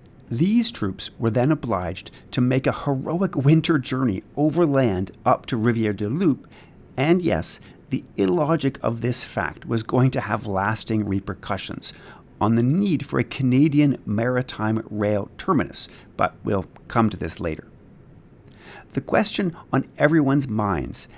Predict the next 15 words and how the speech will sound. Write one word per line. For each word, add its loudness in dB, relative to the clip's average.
as 0
the -2
days 2
of -4
December 2
moved 0
forward -2
to -10
the -4
deadline -2
was, -4
what 0
would 0
happen -2
now? -6